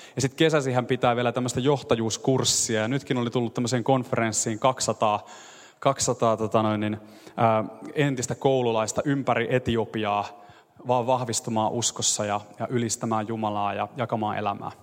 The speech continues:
Tällaista, tällaisessa työssä meillä on mahdollista olla mukana. Joten kiitos teille myös, kuten Tadesse jo sanoi. No niin,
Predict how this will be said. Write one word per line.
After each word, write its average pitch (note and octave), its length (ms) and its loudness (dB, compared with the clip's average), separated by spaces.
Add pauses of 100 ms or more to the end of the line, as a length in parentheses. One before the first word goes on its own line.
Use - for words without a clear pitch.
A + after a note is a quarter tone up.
(680)
Tällaista, B2 560 2
tällaisessa C#3+ 380 2
työssä C3 280 0
meillä A#2 160 0
on A#2 40 0
mahdollista A#2 480 0
olla A2 140 0
mukana. G#2+ 480 -2 (480)
Joten A#2 300 0 (400)
kiitos D3 280 2
teille C#3 280 4
myös, A2+ 600 -2 (100)
kuten A#2 260 -4
Tadesse A#2 400 0
jo G#2 80 -2
sanoi. G#2+ 340 -4 (1600)
No A3 120 8
niin, G#3 280 4